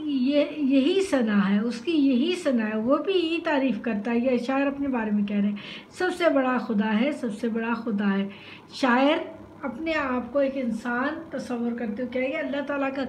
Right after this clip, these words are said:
करम है कि मेरी ज़बान अल्लाह ताला के, अल्लाह ताला की तारीफ़ बयान करती है।"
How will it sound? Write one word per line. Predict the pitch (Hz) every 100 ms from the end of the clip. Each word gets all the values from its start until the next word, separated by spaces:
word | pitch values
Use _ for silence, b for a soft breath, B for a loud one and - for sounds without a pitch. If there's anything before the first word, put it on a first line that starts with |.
| -
करम | 311 359 330
है | 294
कि | 269
मेरी | 254 254 262
ज़बान | 220 226 214 254 269 B B B B
अल्लाह | 277 277 277
ताला | 285 269 269
के, | 254 262 285
अल्लाह | 302 277 269
ताला | 269 269 269
की | 262 294
तारीफ़ | 277 262 247 269
बयान | 247 254 240 233
करती | 233 196 - 226 208
है।" | 196 180